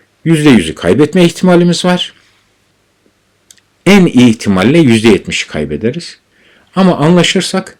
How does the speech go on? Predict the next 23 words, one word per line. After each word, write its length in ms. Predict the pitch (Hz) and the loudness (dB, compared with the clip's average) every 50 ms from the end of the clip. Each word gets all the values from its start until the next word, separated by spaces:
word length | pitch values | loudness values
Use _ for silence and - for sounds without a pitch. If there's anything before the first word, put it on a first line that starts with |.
| _ _ _ _ _ _ _ | _ _ _ _ _ _ _
yüzde 540 | - 101 110 127 143 147 151 - 226 214 - - | -6 -2 0 0 0 0 0 0 0 0 0 0
elliyi 480 | - 131 131 120 123 143 185 208 214 214 | 0 0 0 0 0 2 2 2 2 2
kurtarma 720 | - - - 135 - - - - 151 147 156 160 175 208 | -2 -4 -4 -4 -4 -6 -6 -4 -2 -2 0 0 0 -2
ihtimalimiz 800 | - - 131 - - - - 123 120 120 123 151 170 156 139 - | -2 -4 -8 -10 -10 -8 -4 -2 0 0 0 2 0 -2 -2 -4
daha 180 | - - - 76 | -6 -6 -6 -8
güçlü." 420 | 69 - - - - - - 69 71 _ _ _ _ _ _ _ _ _ _ _ _ _ _ _ _ _ _ _ _ _ _ _ _ _ _ _ _ _ _ _ _ _ _ _ - - | -10 -12 -14 -14 -14 -16 -16 -20 -20 _ _ _ _ _ _ _ _ _ _ _ _ _ _ _ _ _ _ _ _ _ _ _ _ _ _ _ _ _ _ _ _ _ _ _ -6 -2
Şimdi 180 | - 247 214 | 0 0 0
siz 300 | - - 262 269 233 190 | 0 0 0 0 2 2
devlet 300 | 185 185 175 175 165 - | 2 2 2 2 0 -2
başkanı 380 | 147 135 - - 143 123 117 110 | -2 -4 -4 -4 -4 -2 0 0
olursanız 380 | 113 110 - 107 127 170 175 | 0 -2 -2 -4 -6 -4 -4
ne 120 | - 120 - | -6 -6 -6
karar 280 | - 92 76 69 67 | -8 -10 -10 -10 -10
vereceksiniz? 480 | 65 60 - - 64 - - - - _ _ _ _ _ _ _ _ _ _ _ _ _ _ _ _ - | -12 -12 -14 -16 -18 -18 -20 -20 -20 _ _ _ _ _ _ _ _ _ _ _ _ _ _ _ _ -8
"Allah'ın 340 | - 143 131 123 113 113 107 | -6 -4 -2 -2 0 0 0
belası, 400 | 92 85 82 82 - - 87 98 | -2 -2 -2 -4 -6 -8 -6 -4
defolsun 480 | 131 135 120 - 107 101 - - 92 85 | -4 -4 -2 -2 -4 -4 -4 -4 -8 -6
gitsin, 340 | 85 82 - - 98 90 82 | -8 -10 -10 -8 -8 -6 -6
bu 140 | - 80 | -4 0
dört 240 | 98 98 95 - - | 0 0 0 0 -2
yılı 120 | 92 85 87 | -4 -4 -4
idare 340 | 80 78 82 85 95 131 | -4 -2 -2 -2 -2 -2
edelim. 260 | 135 120 98 104 143 | -2 -4 -4 -6 -8